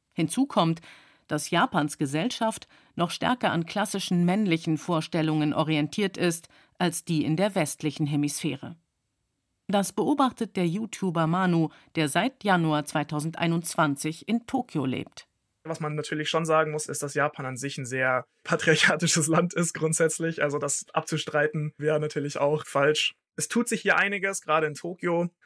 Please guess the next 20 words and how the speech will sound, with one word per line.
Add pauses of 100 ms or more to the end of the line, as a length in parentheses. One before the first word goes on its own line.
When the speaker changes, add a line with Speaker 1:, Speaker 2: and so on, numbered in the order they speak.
(340)
Speaker 2:
Also
hier
in
Tokio
ist
es
schon
so,
dass
sich
emanzipationsmäßig
und
auch
was
Frauenbewegungen
angeht,
vieles,
vieles
getan
hat.